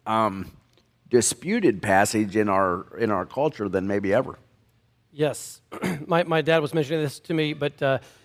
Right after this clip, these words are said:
Speaker 2: it's been said by a few different people in the last few years that, you know, in, in the early church, the big debated point was the doctrine of the Trinity and who is Jesus? Is he fully God, fully man? Th-, there was a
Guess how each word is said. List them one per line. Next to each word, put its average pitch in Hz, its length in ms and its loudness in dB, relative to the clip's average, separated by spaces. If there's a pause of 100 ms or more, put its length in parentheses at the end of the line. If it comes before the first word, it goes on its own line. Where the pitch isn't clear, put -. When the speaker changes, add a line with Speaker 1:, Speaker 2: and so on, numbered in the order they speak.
Speaker 2:
it's 165 140 -2
been 185 140 2
said 233 220 4
by 175 100 8
a 156 40 6
few 285 140 0
different 185 240 2
people 180 260 4
in 165 60 2
the 160 60 2
last 170 280 4
few 175 120 -2
years 160 340 0
that, 147 220 0 (760)
you 185 220 -4
know, 151 180 2
in, 185 220 -2
in 175 220 -2
the 160 200 0
early 247 300 4
church, 214 560 0 (220)
the 156 80 -6
big 190 200 6
debated 190 380 0
point 190 260 2
was 156 220 -2
the 156 80 -6
doctrine 175 400 4
of 151 80 0
the 131 60 -14
Trinity 233 500 2 (240)
and 170 180 4
who 196 200 2
is 170 120 6
Jesus? 214 380 2
Is 165 100 -4
he 156 140 -4
fully 226 340 4
God, 202 380 6
fully 226 220 4
man? 196 440 4
Th-, 214 120 -4
there 202 60 2
was 175 100 2
a 165 60 -4